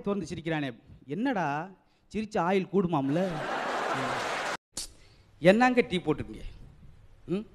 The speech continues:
இனிப்பே இல்லை." அவன், "என்னங்க டீ போட்டிருக்கீங்க? ஆ, ஒரு டேஸ்ட்டே இல்லைங்க." மூணாவது ஆள்,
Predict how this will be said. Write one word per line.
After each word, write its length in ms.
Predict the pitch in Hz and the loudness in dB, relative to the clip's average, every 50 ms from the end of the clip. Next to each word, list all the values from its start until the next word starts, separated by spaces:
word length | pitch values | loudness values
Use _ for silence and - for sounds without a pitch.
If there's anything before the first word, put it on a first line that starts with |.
| - - - - | -20 -14 -6 -2
இனிப்பே 300 | 160 185 190 190 - 185 165 | 0 0 2 2 4 2 2
இல்லை." 120 | 139 - - - - - - - - - - - - - 147 | 2 -2 -10 -16 -20 -20 -20 -20 -20 -20 -20 -18 -10 -4 0
அவன், 160 | 170 165 - - - - - - - - - - 202 | 0 0 -2 -4 -12 -20 -20 -20 -18 -4 2 4 6
"என்னங்க 280 | 262 320 339 320 311 254 185 | 8 8 8 8 8 6 4
டீ 60 | 233 226 190 | 2 2 2
போட்டிருக்கீங்க? 400 | 196 170 165 147 151 143 151 196 175 98 - - - - 214 | 2 0 0 -2 0 0 2 2 2 0 -4 -8 -2 2 2
ஆ, 60 | 320 349 320 - - - - - - - - - - | 2 2 0 -8 -18 -20 -20 -20 -20 -20 -8 -2 0
ஒரு 100 | 202 190 - - | 0 2 8 12
டேஸ்ட்டே 340 | 214 277 311 277 - 294 269 | 12 12 12 12 8 6 6
இல்லைங்க." 220 | 233 190 156 117 - - - - - - - - - - - - - - - | 8 6 4 2 -4 -10 -16 -20 -20 -20 -20 -20 -20 -20 -20 -20 -14 -6 0
மூணாவது 260 | 196 220 214 190 151 | 2 4 4 4 4
ஆள், 100 | 117 90 | 2 -2